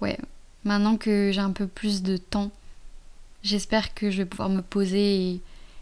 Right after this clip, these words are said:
et vraiment, euh, vous proposer des, des nouveaux épisodes comme ça. Je vous fais des gros bisous, prenez vraiment soin de vous et, euh, j'attends vos retours. Et, euh, bah, sur ce,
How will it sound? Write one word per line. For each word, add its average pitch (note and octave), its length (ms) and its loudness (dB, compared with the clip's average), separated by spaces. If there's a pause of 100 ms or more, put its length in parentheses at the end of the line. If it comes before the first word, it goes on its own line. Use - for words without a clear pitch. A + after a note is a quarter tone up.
(140)
et G#3+ 140 2
vraiment, G#3 420 2
euh, F#3 340 2
vous F3+ 140 -4
proposer G#3 540 2
des, F#3 320 2
des F#3+ 120 -2
nouveaux F#3+ 300 -2
épisodes F#3+ 500 -4
comme G3 200 -6
ça. G3 180 -8 (420)
Je G3+ 120 0
vous G#3 80 0
fais A#3 180 4
des G3 200 0
gros G3 380 -2
bisous, G#3 380 -2
prenez A3+ 360 12
vraiment A3 280 4
soin G#3 300 2
de G3+ 80 4
vous G3 280 -2 (220)
et, G3 220 2
euh, F#3 260 2
j'attends G#3 320 2
vos G#3 140 2
retours. G#3 560 0 (540)
Et, F#3+ 220 4
euh, F#3 380 0
bah, F3+ 160 -2
sur - 220 -2
ce, G3 260 0